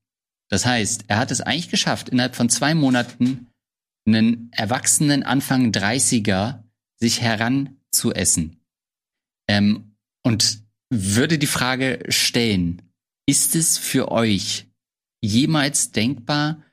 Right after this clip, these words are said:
dass ihr den, den, die Kontrolle über Essen so sehr verliert, dass ihr irgendwann explodieren würdet? Sprich, um die Frage umzudrehen, statt eat whatever you want but never gain weight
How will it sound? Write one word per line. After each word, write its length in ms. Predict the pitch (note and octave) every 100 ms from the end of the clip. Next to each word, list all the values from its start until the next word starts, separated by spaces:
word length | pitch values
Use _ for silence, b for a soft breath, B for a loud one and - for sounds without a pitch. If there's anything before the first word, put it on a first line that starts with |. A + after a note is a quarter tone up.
| b _ -
dass 260 | A#2 A#2 -
ihr 500 | B2 G#2+ A2 G#2+ G#2+
den, 520 | G#2 G#2 G2+ G2+ F#2+
den, 320 | G2 G2 F#2+
die 100 | G#2
Kontrolle 460 | - F2+ - A#2+ D3
über 260 | A2 G#2
Essen 320 | A#2 - C3
so 260 | G2+ G2 C3
sehr 220 | C3 C#3
verliert, 560 | C#3 C3 A#2 B2+ C3+ - _ _ _ -
dass 240 | A2+ G#2
ihr 300 | G#2 G#2+ A2
irgendwann 560 | A#2 C#3 D3+ - B2+ A#2+
explodieren 760 | A2+ - - F#2 G#2 C#3+ E3
würdet? 300 | D#3+ E3+ E3+
Sprich, 500 | - - D3+ D3 -
um 140 | B2 A#2
die 60 |
Frage 420 | - - C3 D#3+
umzudrehen, 640 | C#3+ D#3 - A#2+ G2 F#2 F2
statt 320 | - G#2+ -
eat 200 | B2+ -
whatever 300 | A2+ A2 G#2+
you 160 | A2 G#2+
want 220 | A2 G#2+
but 180 | G2 G#2+
never 240 | G#2+ G#2
gain 340 | G2 G2+ G2
weight 440 | A2 A2 G2 -